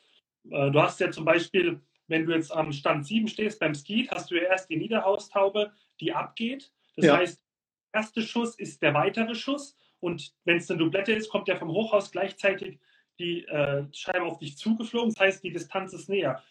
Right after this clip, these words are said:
Speaker 1: Da würde
Speaker 2: Ja.
Speaker 1: es ja auch Umschaltung gegebenenfalls einzuschalten, damit
Speaker 2: Mhm.
Speaker 1: erst der, ähm,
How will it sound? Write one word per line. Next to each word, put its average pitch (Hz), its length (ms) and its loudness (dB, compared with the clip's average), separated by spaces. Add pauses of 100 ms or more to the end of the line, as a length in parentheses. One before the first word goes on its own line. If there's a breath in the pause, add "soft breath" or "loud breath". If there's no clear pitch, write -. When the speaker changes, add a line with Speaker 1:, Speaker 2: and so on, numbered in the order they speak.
(140 loud breath)
Speaker 1:
Da 147 120 2
würde 196 160 4
Speaker 2:
Ja. - 40 -2
Speaker 1:
es - 100 -12
ja 170 100 4 (680)
auch 226 160 -2
Umschaltung 143 520 0
gegebenenfalls 143 640 0
einzuschalten, 156 760 -2 (180 soft breath)
damit 156 220 2
Speaker 2:
Mhm. - 60 4
Speaker 1:
erst 202 240 0 (540)
der, 139 180 0
ähm, 135 320 -2